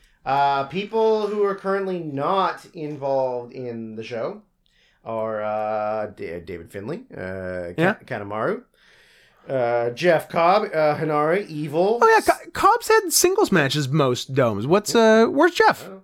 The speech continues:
Speaker 1: Evil, Taichi, Kenta, although who knows if Kenta even kinda works there anymore. Uh,
Speaker 2: Oh, yeah.
Speaker 1: Tomohiro Ishii, uh, Great
Speaker 2: Kent-, Kenta's on the
Speaker 1: Yeah,
Speaker 2: Noah
Speaker 1: I, I
Speaker 2: show
Speaker 1: know.
Speaker 2: on January
Speaker 1: I know.
Speaker 2: first.
Speaker 1: I know.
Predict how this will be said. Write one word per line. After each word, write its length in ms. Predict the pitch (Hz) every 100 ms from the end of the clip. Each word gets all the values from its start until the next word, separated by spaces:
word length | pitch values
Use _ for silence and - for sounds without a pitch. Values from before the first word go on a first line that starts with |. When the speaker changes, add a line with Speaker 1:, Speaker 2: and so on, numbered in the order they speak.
| _
Speaker 1:
Evil, 540 | 139 156 175 196 214 _
Taichi, 680 | 165 139 160 165 202 208 208 _
Kenta, 540 | - 160 175 196 214 214
although 260 | 127 139 139
who 100 | 151
knows 220 | 151 135
if 60 | 135
Kenta 220 | 156 139
even 240 | 139 139
kinda 240 | 135 135 120
works 180 | 143
there 80 | 170
anymore. 320 | 160 170 180 185 _ _ _
Uh, 240 | 143 143 139
Speaker 2:
Oh, 80 | 156 160
yeah. 80 | 127
Speaker 1:
Tomohiro 220 | 143 135
Ishii, 380 | 127 156 233 240 - _ _
uh, 500 | 117 113 110 113 113
Great 320 | 120 139 143
Speaker 2:
Kent-, 260 | 185 214 214
Kenta's 240 | 214 208
on 200 | 190 185
the 360 | 170 165 147 131
Speaker 1:
Yeah, 120 | 113
Speaker 2:
Noah 180 | 113 180
Speaker 1:
I, 40 | 208
I 20 |
Speaker 2:
show 220 | - 160
Speaker 1:
know. 60 | 151
Speaker 2:
on 80 | 143
January 260 | 139 135
Speaker 1:
I 20 |
know. 20 | 113
Speaker 2:
first. 440 | 185 170 - 147
Speaker 1:
I 40 | 110
know. 120 | 90